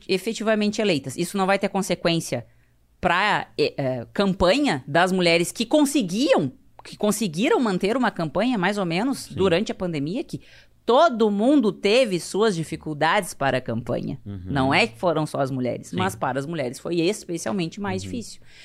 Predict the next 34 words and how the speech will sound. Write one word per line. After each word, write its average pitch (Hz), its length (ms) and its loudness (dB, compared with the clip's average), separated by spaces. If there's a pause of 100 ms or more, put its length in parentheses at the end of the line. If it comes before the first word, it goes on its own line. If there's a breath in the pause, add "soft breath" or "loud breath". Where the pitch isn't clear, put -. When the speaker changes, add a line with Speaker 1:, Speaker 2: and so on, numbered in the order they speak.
(180 loud breath)
Speaker 1:
Outra 220 280 2
coisa, 220 280 2
falei 208 320 2
antes, - 400 -2 (300 soft breath)
recaiu 190 440 2
muito 247 280 0
mais 262 220 0
sobre 190 200 -2
as 175 80 0
mulheres 170 500 2
os 180 120 -6
cuidados 185 560 0
domésticos. 240 640 -2
Speaker 2:
De 95 160 -10
casa, 101 400 -6
sim. 107 240 -10 (360)
Speaker 1:
Como 247 220 2
é 285 120 2
que 539 140 0
tu 539 260 2
vai 269 200 4
dar 247 160 0
conta 196 360 2
de - 60 -14
fazer 180 160 0
uma 220 120 2
campanha 190 720 0 (760)
com 254 260 2
as 294 180 4
crias 269 320 4
chorando 302 380 4
atrás 285 360 4
de - 60 -8
ti? - 140 2